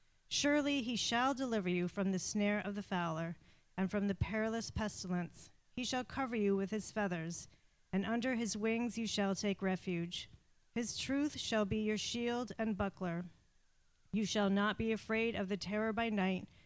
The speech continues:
nor of the arrow that flies by day, nor of the pestilence that walks in darkness, nor of the destruction that lays waste at noonday.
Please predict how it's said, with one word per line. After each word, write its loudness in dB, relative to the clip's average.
nor 4
of 2
the 0
arrow 2
that 0
flies 0
by 2
day, 0
nor 4
of 0
the -2
pestilence -2
that 0
walks -2
in -2
darkness, -4
nor 4
of -2
the 2
destruction 0
that 0
lays 0
waste -2
at 0
noonday. 2